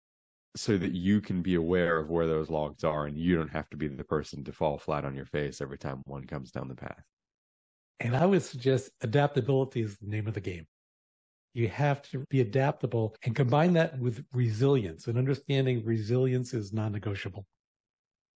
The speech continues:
Speaker 1: Resilience is non-negotiable. That is an absolute fact if you're going to be a successful entrepreneur. It is not going to be easy all of the time. It's gonna be fun a lot of the time, but not all the time.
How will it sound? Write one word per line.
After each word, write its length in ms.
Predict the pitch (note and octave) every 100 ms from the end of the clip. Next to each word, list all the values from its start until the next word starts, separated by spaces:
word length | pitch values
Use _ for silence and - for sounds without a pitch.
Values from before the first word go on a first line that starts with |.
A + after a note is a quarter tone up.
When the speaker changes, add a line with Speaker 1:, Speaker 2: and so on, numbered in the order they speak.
| _ -
Speaker 1:
Resilience 640 | G2+ F#2 G2 G2+ G2+ G2
is 180 | G2+ F2
non-negotiable. 1000 | F2+ F2+ F2+ F2 D#2 D#2+ D2+ D2+ D2 C2+ E2+
That 220 | E2+ E2+
is 240 | E2 E2 -
an 180 | F2
absolute 680 | E2 F2+ F2+ - F2 E2+ E2
fact 500 | - F2+ E2 D#2 -
if 120 | E2
you're 180 | - E2
going 260 | D#2+ E2+ E2
to 60 |
be 140 | D#2+ D#2+
a 60 |
successful 640 | D#2 E2+ - E2+ - E2+ D#2
entrepreneur. 600 | E2 - D#2+ D#2 D#2 D2 - - _ _
It 160 | G#2 F#2+
is 180 | F2 E2+
not 540 | E2+ F2 F2 F2+ -
going 260 | F#2+ E2+ E2+
to 80 | D#2+
be 120 | D#2+
easy 440 | E2 E2 D#2 D#2+
all 220 | D2+ D2+
of 140 | D2+ C#2+
the 60 | D2
time. 320 | D2 C#2 C#2
It's 140 | D#2+
gonna 180 | - F2+
be 140 | E2+ E2+
fun 220 | G2 E2+
a 80 | E2+
lot 220 | F2 G2
of 80 | G2
the 80 |
time, 340 | G2+ G#2 G2+ F2+
but 120 | E2+
not 220 | E2 D#2
all 140 | D2+ C#2+
the 120 | C#2+
time. 320 | C#2+ C#2 C#2+